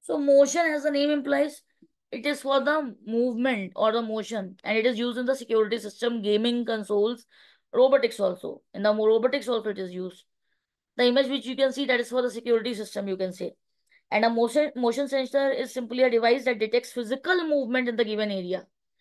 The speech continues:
Okay, so it can be used for various applications, including the security system, home automation, and, uh, you can say interactive installations also.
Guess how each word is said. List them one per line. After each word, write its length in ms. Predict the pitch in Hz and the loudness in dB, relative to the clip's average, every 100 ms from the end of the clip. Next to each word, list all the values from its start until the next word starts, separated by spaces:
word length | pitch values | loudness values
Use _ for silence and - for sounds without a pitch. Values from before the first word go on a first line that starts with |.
| _ _ _ _ _ - | _ _ _ _ _ -6
Okay, 300 | 240 233 - _ _ _ | -4 -4 -6 _ _ _
so 140 | - 262 | 0 2
it 160 | 269 | 4
can 240 | 277 277 277 | 4 0 2
be 160 | 285 | -2
used 240 | 277 269 262 | -2 -4 -2
for 160 | 269 | -2
various 320 | 247 233 269 269 | 0 0 0 -2
applications, 440 | 247 240 247 262 | -4 -6 -4 -4
including 400 | 247 240 233 247 | -2 -2 0 2
the 100 | 247 | 0
security 420 | 220 220 220 214 | 0 4 4 4
system, 560 | 233 240 - 240 240 220 | -2 -4 -2 -4 -2 -2
home 320 | 208 233 254 | 4 6 6
automation, 680 | 247 247 240 220 240 240 233 _ _ _ _ _ _ _ _ | 2 2 0 -4 -6 -8 -10 _ _ _ _ _ _ _ _
and, 400 | - 240 240 240 | 0 2 2 4
uh, 300 | 240 240 240 233 | 6 6 6 4
you 80 | |
can 160 | 233 240 | 4 2
say 380 | 226 240 240 240 - _ _ _ _ _ _ _ _ _ _ _ _ _ - | 4 2 4 0 -6 _ _ _ _ _ _ _ _ _ _ _ _ _ -2
interactive 600 | 262 254 247 240 240 285 | 0 4 4 4 -2 -6
installations 640 | 262 254 254 226 220 233 | -6 -2 0 0 0 -6
also. 440 | 202 185 - 185 | -2 -2 -2 -12